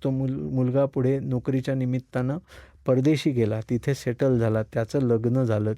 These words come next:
तिथलीच मुलगी त्याने केली आणि सात आठ वर्ष निघून गेल्यानंतर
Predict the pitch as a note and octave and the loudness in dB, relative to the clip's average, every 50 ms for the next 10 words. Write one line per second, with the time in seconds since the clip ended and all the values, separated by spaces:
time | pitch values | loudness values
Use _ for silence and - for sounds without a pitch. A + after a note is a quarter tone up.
0 | - - A#2 - - C#3 C#3 C#3 - - C3+ B2+ A#2 A#2 A2+ A#2+ A#2+ A#2 A#2 A2+ | -4 -8 -10 -8 -4 -4 -4 -4 -4 -4 -4 -2 -2 0 0 -2 -2 -2 -4 -6
1 | A2+ G#2+ - - A#2+ A2+ G#2+ A2+ A#2 - - - - - - C#3 A#2+ A#2 A#2 A#2+ | -6 -6 -6 -6 -8 -6 -6 -6 -8 -10 -12 -20 -20 -14 -6 -4 -2 0 2 2
2 | B2+ C3 C3 C3+ - - - E3 - D3 - - C3 B2+ - C#3+ C#3 C#3+ C#3+ C3+ | 2 2 2 0 -2 -4 -10 -12 -14 -10 -4 -4 -2 0 0 0 0 0 0 0
3 | C3 B2 - D3 C3+ C3 B2+ B2 B2+ C3+ C3 C3 B2 A#2+ A#2+ A#2+ B2+ B2 A#2+ A#2+ | 0 0 -2 -2 0 0 0 2 2 0 0 2 2 2 2 2 2 2 2 2
4 | A#2+ A#2 A#2+ B2 B2 - B2+ A#2 | 2 2 0 0 0 0 0 0